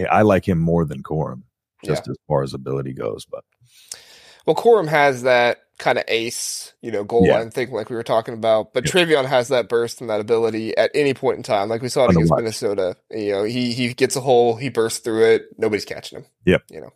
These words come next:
Speaker 1: He's fun to watch, that's for sure.
Speaker 2: He is, for sure. So,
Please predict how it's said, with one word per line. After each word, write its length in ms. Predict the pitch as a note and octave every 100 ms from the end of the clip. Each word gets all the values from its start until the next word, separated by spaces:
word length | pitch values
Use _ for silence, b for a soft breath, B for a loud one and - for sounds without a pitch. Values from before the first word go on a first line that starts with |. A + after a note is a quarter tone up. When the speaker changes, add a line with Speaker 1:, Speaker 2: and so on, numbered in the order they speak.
| -
Speaker 1:
He's 120 | G#2
fun 180 | A2+ G2+
to 60 |
watch, 220 | E2 D2 -
that's 160 | D#2+
for 100 | - C#2+
sure. 240 | D2+ C#2 _ _
Speaker 2:
He 120 | B2+ G2+
is, 240 | F2+ - _
for 140 | -
sure. 240 | - - - _
So, 140 | -